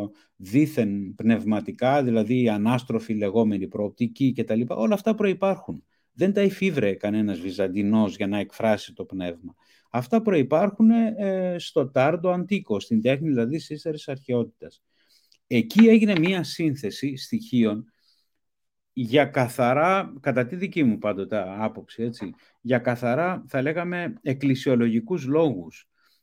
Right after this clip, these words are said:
Διότι το μεγάλο ζητούμενο στη χριστιανική εκκλησία είναι ποιο; Ο θεατής που μπαίνει μέσα σε ένα ναό, να αισθανθεί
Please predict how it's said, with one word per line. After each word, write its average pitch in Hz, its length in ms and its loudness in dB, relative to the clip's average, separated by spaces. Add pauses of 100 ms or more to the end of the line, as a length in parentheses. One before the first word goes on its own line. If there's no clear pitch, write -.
Διότι 127 400 0
το 123 100 0
μεγάλο 135 380 2
ζητούμενο 139 680 0
στη 117 240 -10
χριστιανική 107 680 -2
εκκλησία 101 840 -2
είναι 185 260 -4
ποιο; 175 460 0 (1800)
Ο 123 140 2
θεατής 123 840 4
που 117 200 0
μπαίνει 170 360 4
μέσα 127 280 2
σε - 160 -6
ένα 101 240 -2
ναό, 92 480 -4 (320)
να 113 260 6
αισθανθεί 123 920 -2